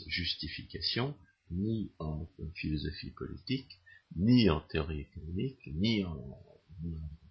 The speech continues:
d'ailleurs, les, les, les gens qui suivent Rothbard dans cette erreur sont obligés de falsifier l'histoire monétaire, ils sont obligés de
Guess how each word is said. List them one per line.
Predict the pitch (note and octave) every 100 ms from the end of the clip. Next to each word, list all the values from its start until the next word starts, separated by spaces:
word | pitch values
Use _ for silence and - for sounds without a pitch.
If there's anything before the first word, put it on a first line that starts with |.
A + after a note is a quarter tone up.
| _ _ _ _ _ _ _ - - E2+ - - C#2+ -
d'ailleurs, | E2+ G#2+ F#2+ E2
les, | - - - - - _ _ - - - - G#2+
les, | - D2 - - - - _ _ _ - D2+ G#2
les | G2
gens | G#2 F#2+
qui | -
suivent | - D#2
Rothbard | E2 D#2 E2 F2 D#2+ C#2+
dans | C#2+
cette | - D#2 -
erreur | - G2+ B2 -
sont | - -
obligés | D#2+ D#2 D#2+ E2+
de | D2+ D2+
falsifier | - E2+ - - E2 - F#2 D2+
l'histoire | D#2+ F#2 - - F2+ F#2 F2 F2
monétaire, | E2+ C#2+ D#2+ - B2 E3+ F3 - - -
ils |
sont | - F2 G2
obligés | F2+ E2+
de | F2